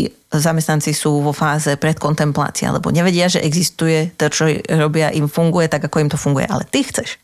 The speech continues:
<laughs> aby urobili tú zmenu. Takže oni sú v tej fáze predkontemplácie skôr, než sa dozvedia, že majú niečo meniť.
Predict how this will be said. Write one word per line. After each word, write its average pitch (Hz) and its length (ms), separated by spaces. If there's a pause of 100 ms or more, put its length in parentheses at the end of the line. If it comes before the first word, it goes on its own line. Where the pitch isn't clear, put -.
(240)
<laughs> - 340
aby 175 220
urobili 165 360
tú 175 180
zmenu. 151 340 (540)
Takže 180 240
oni 220 220
sú 254 140
v 240 100
tej 277 100
fáze 185 280
predkontemplácie 160 920
skôr, 170 600
než 151 260 (460)
sa - 380 (640)
dozvedia, 180 840
že 208 180
majú 165 360
niečo - 360
meniť. - 400